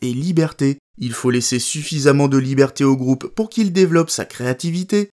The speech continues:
mais il faut également lui fournir des stimulations pour faire avancer sa réflexion, ce qui nécessite de le mettre régulièrement face à de nouvelles contraintes. Par exemple, des règles du jeu qui changent sans prévenir,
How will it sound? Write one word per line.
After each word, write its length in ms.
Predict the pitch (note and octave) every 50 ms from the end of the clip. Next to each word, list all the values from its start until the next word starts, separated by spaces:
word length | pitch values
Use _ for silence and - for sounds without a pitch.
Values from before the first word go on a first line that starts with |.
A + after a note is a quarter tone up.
| _ -
mais 180 | F#3+ C4+ C#4+
il 160 | A#3+ B3+ B3
faut 180 | A3+ - - A#3+
également 420 | A#3 G#3 F#3+ G3+ G3 F3 D#3 D3+
lui 140 | D#3+ G3 A#3+
fournir 440 | A#3 - - A3 G3+ F3 D3+ C3+ C3+
des 160 | D3 F#3+ C4
stimulations 720 | B3 - - - A#3 A3 A3 F3 C3+ B2+ - - F#3+ A3
pour 180 | G#3+ - C3+ -
faire 160 | - F3 E3+
avancer 400 | C#3 B2 F#2 F2+ G2+ - - G3
sa 180 | G3 - B2 A#2
réflexion, 600 | C#3 E3+ F3+ - F3+ E3+ - - - D3+ D3+ D3+ _ _
ce 220 | - - - -
qui 180 | A#2+ A#2 - B2
nécessite 560 | B2 B2 A#2 - B2+ A#2+ - - A#2+ A2+ A#2
de 80 | A#2 B2+
le 120 | B2 B2
mettre 320 | A#2 A#2+ B2 B2 - A#2+ A2
régulièrement 760 | G#2+ B2 B2+ A#2+ B2 C3+ C#3 D3+ D#3+ D#3+ E3+ F3+ F3+ F3+
face 340 | F3+ - - B3 B3+ B3 -
à 80 | D3 B2+
de 140 | B2+ D#3 F#3+
nouvelles 320 | D#3+ B2+ A#2 A#2+ D3+ E3+
contraintes. 560 | E3 - D3+ D3 C#3 - - C3 C3 B2+ - - _ _ _ -
Par 160 | E3+ E3+ D#3+
exemple, 500 | D3 C#3+ C3 C3+ B2+ B2+ B2 - - B1+
des 220 | B2 C#3+ G#3+ A3
règles 280 | G3+ G3+ F#3+ F#3 F#3+ F#3
du 140 | E3 E3+ F3
jeu 160 | D#3 D#3 D3+
qui 160 | D3+ - A#2+
changent 320 | - - - A#2 A#2 -
sans 140 | - D3+ D3+
prévenir, 500 | D3+ - F3+ F3+ F3 F#3+ G3 G3 G3 G3